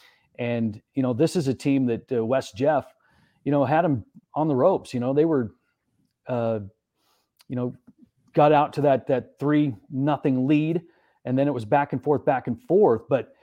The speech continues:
you know, Wes Jeff scored with about, what, a minute and a half to go to take the lead. I mean, it was sixteen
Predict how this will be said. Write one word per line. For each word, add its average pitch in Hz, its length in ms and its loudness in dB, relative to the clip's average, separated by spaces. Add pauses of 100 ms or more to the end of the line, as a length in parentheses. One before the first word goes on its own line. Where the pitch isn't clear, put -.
(220)
you 139 80 -2
know, 135 280 -2 (1000)
Wes 131 320 4
Jeff 165 260 2
scored 131 640 2
with 123 160 -4
about, 123 260 2
what, 131 140 0
a 104 40 -6
minute 127 300 -2
and 107 80 -12
a 120 60 -8
half 135 240 -8
to - 80 -8
go 95 560 0 (880)
to 139 100 -4
take 160 320 -2
the 107 80 -6
lead. 135 380 -4
I 98 80 -14
mean, 123 140 -2
it 131 80 -4
was 113 300 -12 (280)
sixteen 156 800 -2